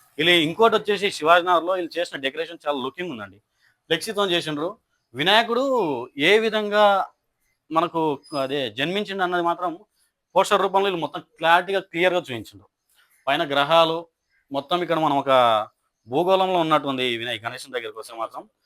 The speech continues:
చాలా లుకింగ్ అనిపిస్తుంది. ప్రతి ఒక్కటి కూడా కొటేషన్ వేసిండ్రు. ఎక్కడెక్కడ వినాయకుడు ఏ విధంగా జన్మించిండు, ఎక్కడ వచ్చిండు, ఏ విధంగా మ్యారేజ్ అయింది,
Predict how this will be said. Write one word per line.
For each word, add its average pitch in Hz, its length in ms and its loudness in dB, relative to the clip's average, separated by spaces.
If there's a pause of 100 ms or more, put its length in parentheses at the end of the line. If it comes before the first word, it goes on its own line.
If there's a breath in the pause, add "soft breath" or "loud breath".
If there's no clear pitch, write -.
(300)
చాలా 156 160 2
లుకింగ్ 175 320 -4
అనిపిస్తుంది. 120 500 -10 (420)
ప్రతి 170 220 2
ఒక్కటి 208 200 2
కూడా 214 140 2
కొటేషన్ 185 420 0
వేసిండ్రు. 151 400 -4
ఎక్కడెక్కడ 170 400 -2
వినాయకుడు 147 400 -2
ఏ 135 40 -4
విధంగా 143 280 -8
జన్మించిండు, 143 440 -12
ఎక్కడ 135 300 -10
వచ్చిండు, 139 400 -14 (340)
ఏ 123 60 2
విధంగా 156 260 2
మ్యారేజ్ 151 320 6
అయింది, 143 340 -2